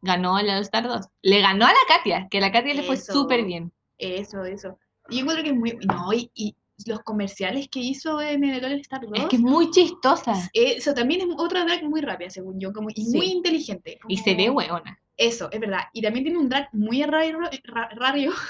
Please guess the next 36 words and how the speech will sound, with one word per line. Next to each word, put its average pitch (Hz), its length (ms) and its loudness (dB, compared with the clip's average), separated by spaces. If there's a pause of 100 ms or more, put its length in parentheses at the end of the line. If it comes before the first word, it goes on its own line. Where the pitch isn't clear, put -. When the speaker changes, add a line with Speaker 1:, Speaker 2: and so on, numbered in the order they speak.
(120)
Speaker 1:
Radio. 202 520 4 (380)
O - 20 -20
sea, 196 140 2
la 175 140 6
buena 185 260 2
se 269 140 0
viste 226 260 2
con 226 140 0
unas 220 180 0
bolsas 196 320 0
de 214 60 2
Speaker 2:
Sí, 220 40 4
Speaker 1:
basura, 190 520 0
Speaker 2:
po, 226 140 -2
Speaker 1:
¿no? 165 40 -8
Speaker 2:
¿cachai? 208 300 -6
Y 196 80 -6
no, 214 100 -6
no 330 140 -8
se 359 40 0
viste 302 280 -2
de 262 160 0
alien 254 420 -2
y 277 60 -2
le 226 120 0
saca 185 240 -6
un 320 140 -8
partido 440 280 -4
y 285 40 -8
te 294 60 -2
dices, 294 180 -6
"Quiero 233 160 0
ser 247 140 -10
un 214 120 -12
alien", 349 280 -6
po, 254 120 -8